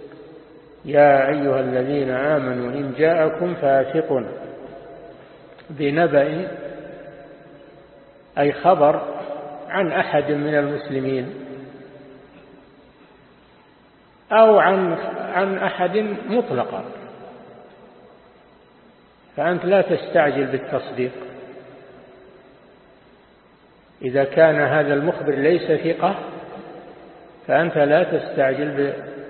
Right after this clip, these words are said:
بالتصديق، تثبت. "إن جاءكم فاسق بنبأ". أما لو جاء العدل،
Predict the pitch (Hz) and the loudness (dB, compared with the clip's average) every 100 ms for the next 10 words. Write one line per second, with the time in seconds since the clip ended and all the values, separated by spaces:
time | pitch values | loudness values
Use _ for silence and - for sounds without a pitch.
0 | - - - - - - 117 143 139 135 | -18 -18 -20 -20 -20 -20 -6 0 2 2
1 | 127 123 127 - - - - 139 120 139 | 0 -4 -6 -10 -12 -12 -6 -6 -4 0
2 | 143 - - - - - - - - 165 | 0 -2 -14 -16 -16 -16 -18 -16 -12 2
3 | 175 175 175 - - 175 175 - 175 - | 2 4 -6 -8 -12 -14 -14 -18 -18 -18
4 | - - - - - - - - - 123 | -20 -20 -20 -20 -20 -20 -20 -20 -18 -12
5 | 117 127 147 147 - 139 127 135 160 - | -4 4 4 4 0 -6 0 4 4 2
6 | 190 196 208 - - - - - - - | -4 -4 -6 -8 -14 -16 -16 -18 -20 -20
7 | - - - 123 139 151 117 104 - 220 | -20 -20 -6 -2 2 2 2 -4 0 2
8 | 185 165 160 170 160 165 160 143 123 143 | 6 8 8 4 4 4 6 4 4 2
9 | 151 143 - - | 4 0 -2 -6